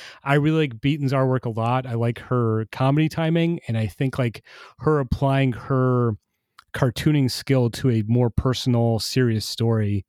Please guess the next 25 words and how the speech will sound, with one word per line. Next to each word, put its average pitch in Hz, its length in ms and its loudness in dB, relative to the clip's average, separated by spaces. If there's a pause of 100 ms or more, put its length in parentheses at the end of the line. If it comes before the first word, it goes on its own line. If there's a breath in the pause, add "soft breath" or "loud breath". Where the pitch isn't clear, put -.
(680 soft breath)
could 151 120 2
be 135 80 4
very 120 180 2
effective. 101 380 -4
I 104 60 -2
can 123 120 0
already 123 260 2
kind 120 140 0
of 107 140 -2
picture 120 280 0
just 107 220 -2
how 107 320 0 (420 soft breath)
devastating 117 680 0
<laughs> - 20 -8
she'd - 220 -2
be 131 100 -2
able 107 120 0
to 110 80 2
render 107 280 0
some - 180 -6
of 98 80 -4
this 98 120 -8
stuff. 92 320 -10
So, 95 240 -4
uh, 92 140 -4